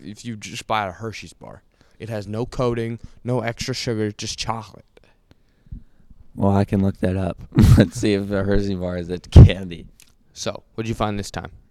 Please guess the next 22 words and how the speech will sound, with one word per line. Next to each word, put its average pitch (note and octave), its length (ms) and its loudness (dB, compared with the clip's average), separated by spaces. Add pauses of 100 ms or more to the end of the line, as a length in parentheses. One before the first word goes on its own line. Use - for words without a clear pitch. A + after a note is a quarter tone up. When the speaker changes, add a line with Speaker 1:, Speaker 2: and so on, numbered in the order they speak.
(240)
Speaker 2:
Hershey A#2 380 6
bar A2+ 300 10
is G#2 100 8
a G2+ 80 4
candy. F#2+ 600 6 (520)
Speaker 1:
I G#2 160 -4
see. G2 340 -10 (760)
So, C3 540 -2
I B2 120 -2
think G3+ 300 -8 (140)
Speaker 2:
So, A2+ 460 8
chocolate D3 540 12
falls B2+ 300 12
under A2 280 10 (380)
candy A2 320 8
category, F2 680 8 (220)
which - 80 -16
Speaker 1:
Uh, A#2+ 300 6
Speaker 2:
falls G#2 200 10
under F2+ 480 4
sweet - 480 -2
treats. - 540 -4